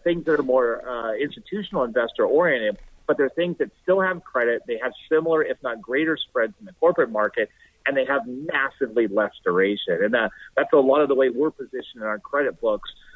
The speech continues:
uh, to take advantage of this current environment. And it looks like, you know, with this consolidation, there's a chance to kind of reload on some of this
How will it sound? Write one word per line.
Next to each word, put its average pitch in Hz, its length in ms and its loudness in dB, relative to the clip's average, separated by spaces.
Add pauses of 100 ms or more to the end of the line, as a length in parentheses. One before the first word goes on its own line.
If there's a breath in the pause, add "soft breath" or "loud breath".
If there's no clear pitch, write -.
(140 loud breath)
uh, 98 180 0
to 131 80 -6
take 131 200 0
advantage 120 380 0
of 117 60 -6
this 104 180 -6
current 110 260 4
environment. 110 600 0 (300)
And 127 240 -2
it 147 160 -2
looks 175 200 -2
like, 147 260 2
you 147 80 -6
know, 131 40 -4
with 120 140 -2
this 131 180 -6
consolidation, 127 680 2
there's 123 140 -2
a 131 60 -2
chance 120 300 -6 (100)
to 127 80 4
kind 127 180 2
of 120 100 -4 (160)
reload 120 420 6
on 110 180 -2
some 107 120 -4
of 101 60 -6
this 95 120 -2